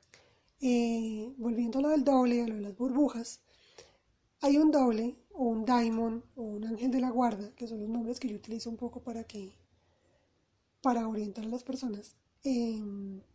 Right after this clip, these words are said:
y es una comunicación que uno tiene todos los seres humanos en el planeta, absolutamente todos, nos comuniquemos o no con él.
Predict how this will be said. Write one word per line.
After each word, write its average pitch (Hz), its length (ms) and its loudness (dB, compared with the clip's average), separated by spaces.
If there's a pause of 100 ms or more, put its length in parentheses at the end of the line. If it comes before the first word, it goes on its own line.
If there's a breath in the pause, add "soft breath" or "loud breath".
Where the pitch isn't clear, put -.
(1200)
y 277 140 4
es 269 140 6
una 320 160 6
comunicación 302 640 2
que 262 80 -4
uno 269 120 0
tiene 269 200 2
todos 294 580 2
los 262 160 -2
seres 240 280 -2
humanos 233 360 -4
en 247 80 -6
el 262 80 -2
planeta, 208 400 -10
absolutamente 214 640 -8
todos, 233 420 -6 (320 soft breath)
nos 254 260 4
comuniquemos 240 720 -2
o 277 80 -6
no 214 180 -8
con 226 180 -8
él. 208 240 -8